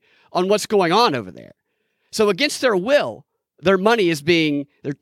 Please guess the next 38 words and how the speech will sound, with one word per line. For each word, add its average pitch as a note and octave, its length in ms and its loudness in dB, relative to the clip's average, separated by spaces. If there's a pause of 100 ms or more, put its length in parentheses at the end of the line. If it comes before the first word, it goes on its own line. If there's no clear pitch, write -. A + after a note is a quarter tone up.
it F3 160 -4
being F#3+ 220 0
used G3+ 280 -2
for, F#3 160 -2
for G3+ 160 -2
this G#3+ 220 -4
man E3 460 0
who's G3+ 180 -6
just B3+ 140 -12
trying A#3 160 -2
to G3 40 -4
make G3 160 -2
sure - 160 -6
that F3 120 -6
we A3 160 -4
feel F3 360 0 (540)
good A#3 220 2
about C3+ 300 2
it. B2 160 -6
And F3 380 2 (440)
what A#3+ 320 0
they B3+ 100 2
talk G#3+ 300 2
about E3+ 260 0
in F3+ 300 0
the, D#3 280 2
the E3 140 0
interim F#3 340 0
in D3 60 0
that C3+ 160 0
clip C#3 240 -2
that C#3 200 -2
we, C#3 220 -2
we C#3+ 140 -4
didn't E3+ 240 -4
play D3 220 -2
here C3+ 200 -2
is C3 400 -4